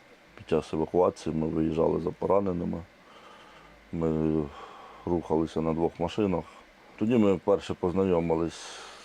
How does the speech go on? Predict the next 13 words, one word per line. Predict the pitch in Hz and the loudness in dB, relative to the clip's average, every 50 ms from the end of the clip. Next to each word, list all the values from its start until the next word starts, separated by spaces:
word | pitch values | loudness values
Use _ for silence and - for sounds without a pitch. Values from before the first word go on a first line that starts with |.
| - - | -6 -2
з | |
російським | 98 95 92 - - 95 80 - - - 87 85 - - | -2 -2 -2 -2 -2 -2 -2 -4 -6 -10 -8 -8 -4 -2
підрозділом | 92 85 87 87 82 78 - 98 101 104 95 - - | 0 2 2 2 2 0 -2 -4 -6 -6 -4 -4 -4
"Рубікон". | 92 90 90 98 98 - - 156 160 139 113 98 - - - - - - - - - - - - - | -4 -2 -2 -2 -4 0 0 0 0 0 -2 -6 -10 -18 -20 -20 -20 -20 -20 -20 -20 -20 -20 -14 -10
Власне, | 95 87 87 87 85 - - 95 90 87 85 78 - | -4 0 2 2 2 0 0 0 2 2 2 2 0
тоді | 87 85 90 98 | -2 0 2 2
вони | 90 87 85 87 87 85 82 - | 2 2 2 2 2 2 0 -2
по | - - 80 80 78 80 80 78 78 80 | -4 -2 2 2 4 4 4 4 2 2
одній | 80 87 87 87 87 82 76 | 0 0 0 -2 -2 -2 0
з | 78 | 0
наших | 82 85 - - - | 0 0 -2 -6 -8
машин | 85 82 80 - 92 87 85 85 | -8 -8 -6 -4 -4 -4 -4 -6
відпрацювали. | 92 - - 87 92 - - - - - - - | -8 -6 -6 -6 -6 -6 -6 -6 -4 -4 -4 -4